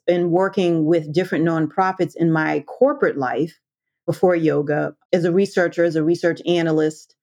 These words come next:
and moving into the military space, and then subsequently as a yoga space. So I had this idea of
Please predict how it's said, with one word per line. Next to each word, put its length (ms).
and 720
moving 440
into 260
the 340
military 540
space, 520
and 140
then 140
subsequently 580
as 140
a 40
yoga 300
space. 380
So 100
I 80
had 300
this 240
idea 480
of 520